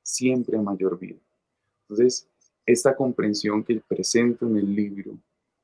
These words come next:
no es una resignificación, sino es la expresión del gozo, del alivio, de la plenitud que me da descubrir esto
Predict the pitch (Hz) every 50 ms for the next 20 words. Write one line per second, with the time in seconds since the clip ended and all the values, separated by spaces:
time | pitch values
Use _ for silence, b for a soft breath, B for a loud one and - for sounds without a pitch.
0 | _ - - 123 123 127 135 143 143 139 - - 123 120 120 117 113 110 - 104
1 | 101 104 98 95 95 - 113 - 104 92 - - 101 98 98 - _ _ _ _
2 | _ _ _ _ _ _ _ _ _ _ - - - - 113 110 107 107 107 110
3 | - - _ _ _ _ _ _ _ _ _ - 120 123 117 - 117 120 127 131
4 | 135 - - - - - - - - - - 107 104 104 - - 117 117 117 110
5 | 101 98 95 - 104 101 98 95 - 117 117 120 117 117 - - 110 104 104 104
6 | 104 104 104 - _ _ _ _ _ _ _ _ _ _ - 87 101 98 95 -
7 | - - - 98 101 101 107 117 120 120 120 113 113 113 110 107 107 107 107 -
8 | _ _ _ _ _ _ _ _ _ _ - 117 113 107 104 104 - 117 110 113
9 | 110 107 104 104 - - 127 135 147 143 _ _ _ _ _ _ _ _ _ _
10 | _ _ _ - 113 110 107 107 104 104 107 110 123 143 156 _ _ - _ -
11 | 117 113 - - _ - 107 104 107 107 - 127 135 139 165 151 _ _ _ _
12 | _ _ _ _ _ _ _ _ _ _ _ _ _ - 127 127 - - - -
13 | - 110 -